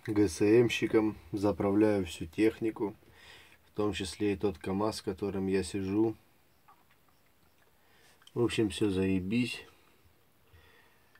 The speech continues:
Тут вы можете видеть, хотя нихуя вы, наверное, не увидите, парк и прочую хуйню. То, что щас светится фонарь, меня с территории боевого дежурства очень хорошо видно.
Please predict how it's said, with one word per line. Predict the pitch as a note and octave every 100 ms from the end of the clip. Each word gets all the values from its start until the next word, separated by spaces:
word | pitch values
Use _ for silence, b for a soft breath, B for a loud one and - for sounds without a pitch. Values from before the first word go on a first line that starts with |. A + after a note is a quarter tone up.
| _ G#2+
Тут | F2+
вы | G2
можете | G#2 G2+ - G#2+
видеть, | G2+ G2+ G2+ - B B B -
хотя | - - G#2+
нихуя | G2+ G2 A#2 A#2+ G#2+
вы, | G2
наверное, | F2+ F2+
не | F#2+ A2
увидите, | A#2 A#2 - - - - _ _ - _ _ _ B B B B B -
парк | A2+ A#2+ B2 - - - b b b b _ -
и | G#2+
прочую | - A2 A#2 - A#2+
хуйню. | A2+ B2 A#2+ B2 A#2+ - _ B B B B -
То, |
что | G2+
щас | G#2 A2+ -
светится | A2+ A2 A2 G#2+
фонарь, | - G#2+ G#2+ A2
меня | G2 G2 G2+ E2+
с | -
территории | - F#2+ E2+ G2+ F#2
боевого | F2+ F#2 F#2+ F#2 F#2 F#2
дежурства | E2+ F2 F2+ E2 -
очень | F2+ E2 F#2
хорошо | D#2+ F2+ F2 - F2+
видно. | F2 G2+ A2+ A#2